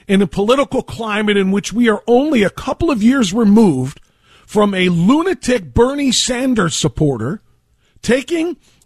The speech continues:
a rifle, finding his perch above the practice field of the Republican, uh, uh, um, House baseball team, congressional baseball team,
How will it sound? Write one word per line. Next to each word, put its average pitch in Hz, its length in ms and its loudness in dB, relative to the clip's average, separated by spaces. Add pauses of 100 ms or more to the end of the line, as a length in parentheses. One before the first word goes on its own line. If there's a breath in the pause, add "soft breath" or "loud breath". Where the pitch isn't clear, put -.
a 190 140 2
rifle, 185 720 -2 (640)
finding 285 540 -2
his 214 260 0
perch - 640 -4 (240 soft breath)
above 233 360 0
the 196 100 -8
practice - 720 -8
field 170 440 0 (300 soft breath)
of 190 160 0
the 208 80 0
Republican, 262 1000 -2 (400 soft breath)
uh, 185 400 2
uh, 160 300 -2
um, 147 420 0 (480)
House 240 460 0 (160)
baseball 175 600 0
team, 117 500 -8
congressional 220 540 -2
baseball 190 560 0
team, 98 340 -6